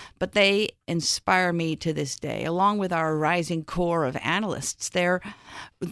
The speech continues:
they're remarkably clear thinkers, and they're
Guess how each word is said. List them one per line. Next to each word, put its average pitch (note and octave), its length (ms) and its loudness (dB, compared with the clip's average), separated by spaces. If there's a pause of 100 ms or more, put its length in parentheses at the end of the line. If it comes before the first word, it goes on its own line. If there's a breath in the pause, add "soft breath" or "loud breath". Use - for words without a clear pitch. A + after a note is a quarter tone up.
(100)
they're F#3 160 0
remarkably G3 1120 0 (300 loud breath)
clear A#3 400 0
thinkers, G3 540 -4
and E3 200 0
they're E3 100 -2